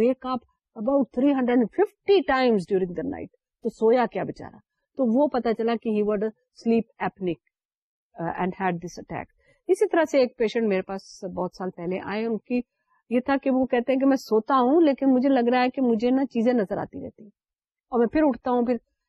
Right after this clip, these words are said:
so I went، یہاں پر ایک زمانے میں، اچھے زمانے میں ہوتا تھا ایک سلیپ کلینک، تو میں نے ان کو وہاں بھیجا and we found out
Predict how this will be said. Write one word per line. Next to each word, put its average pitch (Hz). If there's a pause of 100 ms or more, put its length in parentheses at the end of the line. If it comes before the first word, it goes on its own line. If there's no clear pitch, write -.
(400)
so 320
I 339
went، 339 (260)
یہاں 277
پر 262
ایک 247
زمانے 233
میں، 226
اچھے 214
زمانے 202
میں 202
ہوتا 196
تھا 214
ایک 185
سلیپ -
کلینک، 220
تو 220
میں 208
نے 247
ان 233
کو 220
وہاں 208
بھیجا 196 (500)
and 226
we 208
found 247
out 208